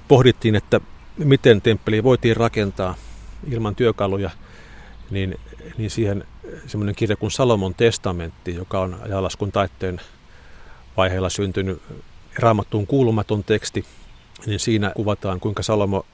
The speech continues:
hallitsemiensa demonien avustuksella rakensi temppelin. Ja siinä on kiinnostava luku kahdeksantoista, äh, sen kirjan luku kahdeksantoista, jossa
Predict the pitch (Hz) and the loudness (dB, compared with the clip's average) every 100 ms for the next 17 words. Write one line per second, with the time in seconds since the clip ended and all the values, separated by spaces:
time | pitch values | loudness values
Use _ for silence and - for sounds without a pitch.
0 | - 117 107 - 101 98 101 110 107 92 | -4 0 0 -2 -4 -2 0 0 0 -2
1 | 92 92 98 95 - 92 92 90 80 - | -2 -2 -2 -4 -8 -8 -6 -6 -8 -12
2 | - - - - - 104 98 90 92 95 | -20 -20 -20 -20 -12 -6 -4 -2 -6 -6
3 | 92 87 - 92 85 87 85 - - - | -6 -6 -8 -8 -6 -8 -10 -14 -20 -20
4 | - - 120 107 101 - 165 - 127 110 | -20 -4 -2 0 -2 -6 -12 -2 0 0
5 | - 101 101 95 - - 120 117 104 92 | -2 -2 0 0 -2 0 0 0 -4 -4
6 | 107 90 - 85 - - - - - - | -2 -2 -4 -6 -8 -16 -18 -14 -12 -12
7 | - 73 147 - 95 104 95 95 98 - | -12 -12 -10 -8 -6 -4 -2 -2 -2 0
8 | 107 101 95 92 92 - 90 - 92 | 0 -2 -6 -6 -6 -4 -6 -4 -6